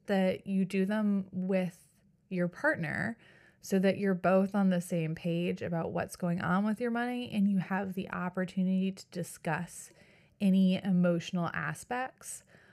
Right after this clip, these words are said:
of where your money lives overlap, right? We can talk about money with partners and family, and by we can, I mean we will talk about that more in depth in the future.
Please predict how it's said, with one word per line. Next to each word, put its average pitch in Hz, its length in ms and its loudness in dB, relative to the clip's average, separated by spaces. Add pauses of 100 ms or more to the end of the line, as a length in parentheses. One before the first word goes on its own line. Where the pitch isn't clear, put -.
(160)
of 180 180 0
where 185 800 2 (240)
your 190 200 4
money 170 300 2
lives 170 460 -4 (140)
overlap, 160 920 -2 (220)
right? 185 320 2 (880)
We 202 220 4
can 226 180 2
talk 190 260 0
about 170 480 0 (1500)
money 175 540 2
with 175 240 -6
partners 175 600 -4
and 165 180 -4
family, 170 640 -4 (420)
and 170 240 -4
by 165 120 0
we 196 160 -2
can, - 380 -6
I 190 60 -6
mean 196 220 -4
we 196 120 -4
will 180 320 2
talk - 340 -10
about - 320 -6
that - 320 -4 (640)
more 190 340 4
in 175 240 0
depth 165 320 -2
in 170 100 0
the 160 80 0
future. 175 720 0